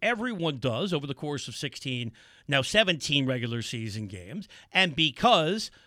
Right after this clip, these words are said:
of his limited experience, first game that Lance is lousy in, now you've got a problem in that locker room. And I don't care about the financial savings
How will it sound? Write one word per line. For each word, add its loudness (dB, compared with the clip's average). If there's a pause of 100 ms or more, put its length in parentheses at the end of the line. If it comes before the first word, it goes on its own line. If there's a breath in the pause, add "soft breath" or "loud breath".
(120)
of 0
his -2
limited -2
experience, -2 (260 soft breath)
first 0
game 6
that -2
Lance 0
is -4
lousy 0
in, -4 (360 soft breath)
now 8
you've 2
got 6
a -2
problem -4
in -8
that 0
locker 0
room. -6 (520)
And -2
I 4
don't -2
care 4
about 2
the -2 (160 soft breath)
financial 0
savings -2